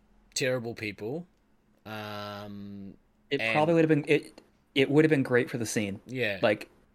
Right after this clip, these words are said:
Speaker 2: it, it, it, it just, it just would have been. Um, we would have had another player-run site.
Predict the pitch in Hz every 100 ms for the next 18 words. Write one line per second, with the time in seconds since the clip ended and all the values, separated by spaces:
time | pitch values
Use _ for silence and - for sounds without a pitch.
0 | _ _ _ _ 131 117 - 117 127 -
1 | - - - _ 127 - - 131 - -
2 | 123 120 - - - 131 135 120 - 117
3 | 110 104 98 101 98 87 82 - _ -
4 | _ _ _ - 107 98 98 95 117 -
5 | _ _ _ _ 117 110 113 110 117 107
6 | 104 113 123 131 131 131 _ _ - 127
7 | 135 131 131 131 131 117 113 110 -